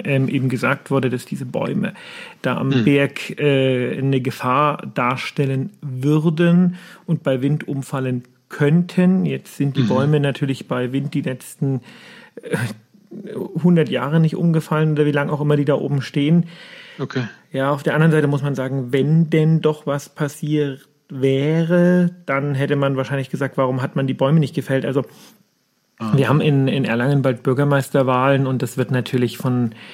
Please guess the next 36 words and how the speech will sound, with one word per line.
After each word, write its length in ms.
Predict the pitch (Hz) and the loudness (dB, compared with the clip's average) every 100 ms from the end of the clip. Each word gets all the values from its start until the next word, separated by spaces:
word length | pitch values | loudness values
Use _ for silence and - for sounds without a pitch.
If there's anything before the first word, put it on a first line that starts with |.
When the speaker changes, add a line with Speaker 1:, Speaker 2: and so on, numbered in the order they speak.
| - - | -20 -14
Speaker 1:
von 220 | - 135 | -2 0
Speaker 2:
Hm. 60 | 127 | 2
Speaker 1:
beiden 400 | 113 104 135 139 | 2 2 2 2
Seiten, 400 | 123 120 135 131 | 2 2 2 0
von 160 | 127 123 | 0 -4
S 140 | 127 | -4
P 120 | - | -2
D 220 | 123 127 135 | 0 0 0
und 120 | 127 | -2
von 280 | 131 123 - | -4 -6 -6
C 340 | 139 127 123 | 0 2 2
S 280 | 139 131 - | 0 -2 -2
U, 280 | 180 147 147 147 - - - - | 0 2 2 -2 -12 -20 -20 -10
äh, 140 | 175 | -4
instrumentalisiert 1120 | 175 180 175 - 143 143 131 131 131 127 139 - | 0 2 2 2 0 0 0 -2 -2 0 0 2
ohne 220 | 143 - | 0 0
Ende. 360 | 135 135 139 104 - - _ - | 2 2 2 0 -8 -12 _ -6
Ähm, 200 | 147 131 | -2 0
Speaker 2:
Okay. 380 | 127 127 123 120 104 165 - | 2 2 0 0 -6 -14 -10
Speaker 1:
und 420 | 151 131 123 - | -4 -4 -4 -6
Speaker 2:
Aber 100 | 127 | -2
ihr 120 | 123 120 | 0 2
baut 220 | 131 147 | 2 2
da 80 | 123 | 0
keinen 280 | - 123 113 | 0 0 2
Bahnhof 460 | 117 143 113 101 | 2 4 2 2
oder 180 | 107 98 | -4 -8
sowas, 420 | 104 87 - - | -10 -10 -12 -12
oder? 100 | 110 | -4
Speaker 1:
am, 140 | 139 131 - | -2 -2 -4
am, 180 | 156 139 | -4 -2
wir 120 | 139 | 0
haben 100 | 147 | 2
schon 160 | 160 131 | 0 -2
einen 160 | 123 | -4
Bahnhof. 380 | 120 123 123 123 | -4 -4 -6 -10